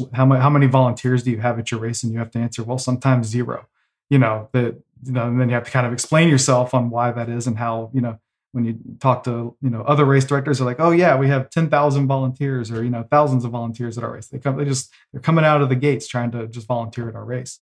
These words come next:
you know, and just kind of explaining the, the cost associated with putting on a race, equipment buying, equipment upkeep, labor cost,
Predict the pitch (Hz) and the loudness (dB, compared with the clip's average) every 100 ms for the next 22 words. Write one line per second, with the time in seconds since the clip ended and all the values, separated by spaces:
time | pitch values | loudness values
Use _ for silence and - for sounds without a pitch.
0 | _ - 151 139 143 147 165 156 135 131 | _ 0 4 4 4 2 2 2 2 -2
1 | - 139 139 147 131 123 110 131 127 123 | -2 0 2 4 4 2 -2 0 2 0
2 | 113 _ _ _ _ 131 131 147 151 - | -4 _ _ _ _ -6 2 2 2 -2
3 | - - 135 127 120 117 113 127 120 113 | -6 -2 0 0 -2 -4 -8 -6 -4 -4
4 | - 113 - 127 147 135 127 120 117 117 | -8 -12 -14 -2 0 2 0 0 -2 -4
5 | 120 113 - 131 131 147 147 - 113 90 | -10 -12 -8 0 4 4 4 -4 -6 -6
6 | 113 135 143 131 127 123 127 - - | -6 2 2 2 -2 -2 -2 -4 -12